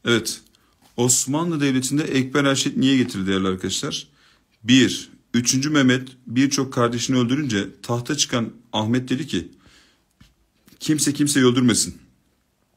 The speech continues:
Taht kavgası olmasın, en yaşlı, en olgun tahta çıksın." Yani üç durum da arkadaşlar Ekber Erşet sistemiyle nedir? Bağlantılıdır.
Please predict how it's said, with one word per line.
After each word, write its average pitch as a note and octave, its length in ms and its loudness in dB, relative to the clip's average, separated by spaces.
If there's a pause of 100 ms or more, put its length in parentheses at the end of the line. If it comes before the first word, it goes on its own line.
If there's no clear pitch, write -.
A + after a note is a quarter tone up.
(220)
Taht B2 240 -2
kavgası G#2+ 400 0
olmasın, A2+ 480 -2
en C#3+ 140 4
yaşlı, A#2+ 320 2
en B2+ 80 0
olgun A#2+ 240 0
tahta A2 320 -4
çıksın." - 320 -4 (580)
Yani B2 400 0 (480)
üç E3 320 0
durum D3 240 0
da G#2+ 60 4
arkadaşlar G2 640 0
Ekber B2+ 360 0
Erşet B2+ 320 0
sistemiyle G#2+ 540 0
nedir? C3 380 -2 (140)
Bağlantılıdır. F#2+ 880 -2